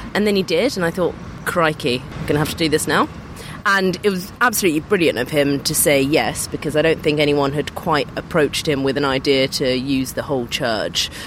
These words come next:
um, before. So I think he didn't quite know what I'd be doing. I didn't quite know what I'd be doing. And so when he said yes, I thought, "I'd better organise something."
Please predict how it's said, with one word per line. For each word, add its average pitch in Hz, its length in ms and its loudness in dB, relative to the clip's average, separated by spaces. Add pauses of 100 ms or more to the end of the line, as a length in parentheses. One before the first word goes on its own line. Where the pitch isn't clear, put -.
(160)
um, 127 400 0
before. 131 600 0
So - 160 0
I 143 40 6
think 160 220 2 (240)
he 165 240 0
didn't 123 240 -2
quite 135 240 0
know 123 160 2
what 120 240 0 (420)
I'd 143 220 0
be 139 80 2
doing. 147 340 4 (240)
I 156 140 4
didn't 135 180 0
quite 107 180 -2
know 117 180 -2
what 101 80 -2
I'd 117 180 -4
be 123 80 -4
doing. 127 360 -2 (240)
And 196 220 2
so 180 420 2 (540)
when 208 140 0
he 185 100 0
said 170 240 0
yes, 165 380 0
I 160 60 -2
thought, 160 280 0 (160)
"I'd 160 120 -4
better 160 180 0
organise 143 400 -2
something." 147 440 -2